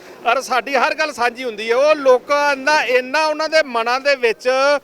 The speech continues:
ਵਿਰੋਧ ਹੈ ਇਸ ਗੱਲ ਦਾ, ਖੱਟਰ ਦੇ ਪ੍ਰਤੀ, ਬੀਜੇਪੀ ਸਰਕਾਰ ਦੇ ਪ੍ਰਤੀ ਲੋਕ ਭਰੇ ਪਏ ਨੇ ਜੀ। ਬਸ ਉਹ ਤਾਂ ਫਟਣ ਵਾਲੇ ਨੇ ਜੀ, ਉਹਨਾਂ ਨੂੰ ਤਾਂ ਬਸ ਇੱਕ ਚਿੰਗ ਦੀ ਲੋੜ ਸੀ ਜੀ, ਉਹ ਚਿੰਗ ਲੱਗ ਗਈ ਹੈ। ਲੋਕ ਪੂਰਾ ਜਵਾਲਾਮੁਖੀ ਤਰ੍ਹਾਂ ਇਹ ਬੰਬ ਫਟੇਗਾ ਜੀ, ਜਿਹੜਾ ਇਹ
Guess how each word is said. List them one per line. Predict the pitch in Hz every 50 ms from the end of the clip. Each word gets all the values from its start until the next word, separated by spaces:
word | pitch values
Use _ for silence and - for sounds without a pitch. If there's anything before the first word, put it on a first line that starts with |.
| - - - - - 156
ਵਿਰੋਧ | 175 214 214 240 285 311 311 311
ਹੈ | 302 294 285
ਇਸ | 254 247 262 285 285 - 294
ਗੱਲ | 254 220 220 214 214 214
ਦਾ, | 240 262 262
ਖੱਟਰ | - - 220 202 - 262 254 254
ਦੇ | 240 269 262
ਪ੍ਰਤੀ, | - 240 233 226 247 269 285
ਬੀਜੇਪੀ | 277 262 233 220 240 233 262 269 247
ਸਰਕਾਰ | - 233 214 190 196 196 196 196
ਦੇ | 190 240
ਪ੍ਰਤੀ | 240 233 220 220 - 240 247 277 277
ਲੋਕ | 240 226 220 220 233 247 247 277
ਭਰੇ | - - - 285 262 269 302
ਪਏ | - 285 240 226
ਨੇ | 214 208 202
ਜੀ। | 185 180 147 - _ _ - -
ਬਸ | 214 262 254
ਉਹ | 277 294
ਤਾਂ | 302 302
ਫਟਣ | 294 - 254 269 285 294 294
ਵਾਲੇ | 302 294 277 247
ਨੇ | 214 185 160
ਜੀ, | 151 151 151 131 - _ - - - -
ਉਹਨਾਂ | 226 254 269 277
ਨੂੰ | 285 285
ਤਾਂ | 294 269
ਬਸ | 233 254 262 - 269
ਇੱਕ | 269 254 - 277 277 277 269
ਚਿੰਗ | - 262 254 254 240
ਦੀ | 269 262 285 277
ਲੋੜ | 240 208 208 208
ਸੀ | 190 233 262
ਜੀ, | 262 277
ਉਹ | 269 277
ਚਿੰਗ | 285 262 247 240 240 247
ਲੱਗ | 247 220 202 196
ਗਈ | 190 208 233 254 269
ਹੈ। | 277 262
ਲੋਕ | 247 233 226 240 247 247
ਪੂਰਾ | 247 - 302 294 302 311 311 294
ਜਵਾਲਾਮੁਖੀ | 220 240 240 233 220 220 233 240 240 226 226 208 214 240
ਤਰ੍ਹਾਂ | - 233 220 220 226 240 247 - - - - -
ਇਹ | 220 240 220
ਬੰਬ | 185 180 202 208 202 233
ਫਟੇਗਾ | 196 185 151 170 190 202 262
ਜੀ, | 254 285 269
ਜਿਹੜਾ | 262 240 269 269 254
ਇਹ | 254 262 262 262